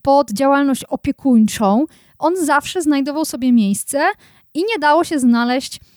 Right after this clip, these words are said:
e, w tych, em, umowach, w tych dokumentach jakiegoś naruszenia prawa. Więc dlaczego miałby nie obejść i tego zakazu?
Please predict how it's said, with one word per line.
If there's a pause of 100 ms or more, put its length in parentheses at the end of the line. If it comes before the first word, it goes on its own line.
(140)
e,
w
tych,
em,
umowach,
w
tych
dokumentach (300)
jakiegoś
naruszenia
prawa.
Więc
dlaczego
miałby (460)
nie
obejść
i (180)
tego
zakazu?